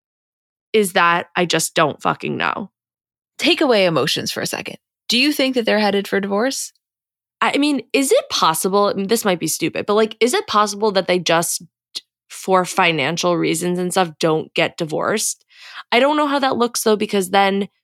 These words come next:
Speaker 1: who lives in the house? Who gets the Aspen house? Who gets all the cars? Who gets the money? Like, that's where things start to get really sticky, because I think even the strongest, most amicable of separations,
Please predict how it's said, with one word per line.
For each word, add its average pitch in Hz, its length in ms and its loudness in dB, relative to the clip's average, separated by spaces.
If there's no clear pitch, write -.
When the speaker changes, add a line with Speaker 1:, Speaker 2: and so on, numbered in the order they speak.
Speaker 1:
who 226 260 2
lives 190 280 0
in 190 100 0
the 185 60 2
house? 165 380 2
Who 185 100 0
gets 175 240 -2
the 208 120 4
Aspen 202 360 0
house? 156 260 -2
Who 170 100 -6
gets 165 180 -2
all 170 100 4
the 170 80 0
cars? 170 480 2
Who 175 120 -4
gets - 280 -2
the 208 160 -4
money? 180 440 2
Like, 156 280 0
that's 233 320 2
where 220 180 2
things 196 380 0
start 175 240 -2
to 190 100 -2
get 165 340 0
really 196 380 2
sticky, 165 680 -2
because 185 320 -2
I 180 120 2
think 196 340 0
even 196 480 0
the 190 220 2
strongest, 196 800 0
most 185 320 0
amicable 185 640 2
of 170 320 -6
separations, 202 1040 0